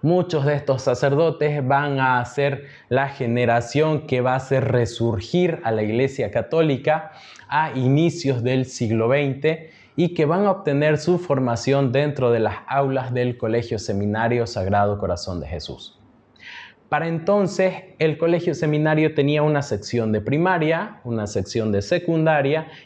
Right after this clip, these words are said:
y los estudios de teología como tal, que ya eran los estudios sacerdotales. Los estudios de teología se enmarcaron dentro de la universidad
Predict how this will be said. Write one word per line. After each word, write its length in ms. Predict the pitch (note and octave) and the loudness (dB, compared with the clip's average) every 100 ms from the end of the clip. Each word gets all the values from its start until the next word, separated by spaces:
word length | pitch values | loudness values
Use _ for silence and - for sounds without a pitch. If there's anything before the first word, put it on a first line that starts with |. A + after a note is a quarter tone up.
| - | -2
y 160 | G3+ | 2
los 160 | G#3 E3+ | 2 2
estudios 540 | D#3+ - E3 C#3+ C#3+ | -2 0 2 4 2
de 140 | C#3+ D3+ | 2 2
teología 1120 | - B2 A#2 A2+ G2+ - C#3 C3+ C#3+ D3 - | 0 0 2 2 0 0 2 4 2 -2 -4
como 300 | A2 G2+ G#2+ | -2 0 -2
tal, 480 | - F3+ A2 D#2 - _ | 0 -2 -2 -10 -20 _
que 360 | - C#3+ D#3 C#3 | 0 2 2 -2
ya 300 | A2 A#2 B2 | 0 2 2
eran 200 | A#2+ A2+ | 0 -2
los 140 | A2+ | -2
estudios 560 | A#2+ A#2+ D3 B2+ A#2+ A#2 | -2 -2 0 2 2 -2
sacerdotales. 960 | - G2+ - G2 G#2 A2+ D3 A#2+ F2 - - - - - - - | -4 -6 -2 0 0 0 0 -2 -4 -12 -20 -20 -20 -20 -20 -4
Los 160 | D3+ D#3 | 0 2
estudios 520 | E3 E3+ A3 G3+ E3 | 0 0 0 2 2
de 140 | D3 | 0
teología 880 | C#3+ D#3 C#3 D3+ D3+ - F#3 F3 E3 | 0 2 2 4 0 2 2 2 0
se 180 | - - | -6 -2
enmarcaron 800 | C#3+ C#3+ C#3+ C#3 C#3 E3 E3+ D#3 | 0 2 2 2 0 2 2 2
dentro 380 | D#3+ D#3+ D#3+ D#3 | 2 2 2 2
de 100 | C#3 | 4
la 140 | B2 | 2
universidad 880 | B2+ B2 A#2+ A#2+ - B2+ C3+ D3+ - | 2 2 2 0 0 2 2 2 -4